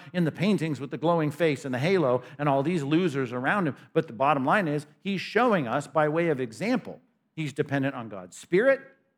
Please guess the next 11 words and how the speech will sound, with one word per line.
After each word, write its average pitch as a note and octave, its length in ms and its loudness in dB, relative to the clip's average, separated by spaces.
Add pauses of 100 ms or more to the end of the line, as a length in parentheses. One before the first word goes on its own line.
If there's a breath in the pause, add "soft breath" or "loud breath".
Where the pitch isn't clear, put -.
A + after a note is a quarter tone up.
he's D3+ 200 -6
dependent D3+ 460 0
on B2+ 200 -2
getting B2 340 -4 (160)
water C3 420 4
from C#3 240 -2
a B2 60 0
well D3+ 320 4
when E3 140 -2
he's B2+ 180 -8
thirsty, A#3+ 460 -2